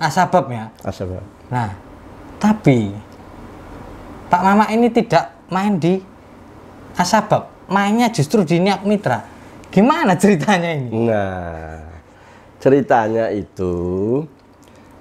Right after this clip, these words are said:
Speaker 2: pada saat itu, pada saat saya berusia belasan tahun, itu memang Ashabab waktu itu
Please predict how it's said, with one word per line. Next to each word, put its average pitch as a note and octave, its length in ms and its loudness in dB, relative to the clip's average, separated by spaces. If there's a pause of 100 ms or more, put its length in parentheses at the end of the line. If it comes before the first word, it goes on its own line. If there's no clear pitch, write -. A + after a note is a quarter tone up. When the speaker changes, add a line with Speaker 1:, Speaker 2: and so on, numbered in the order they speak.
(140)
Speaker 2:
pada A#2 240 6
saat A#2 480 -2
itu, G#2+ 560 0
pada F#2 480 2
saat - 400 -2
saya G2+ 320 4
berusia G2 1040 0 (160)
belasan F#2 480 0
tahun, G#2+ 480 2 (960)
itu F#3 320 2
memang D#3+ 400 0
Ashabab A2+ 880 0
waktu G#2+ 480 -2
itu E3 320 0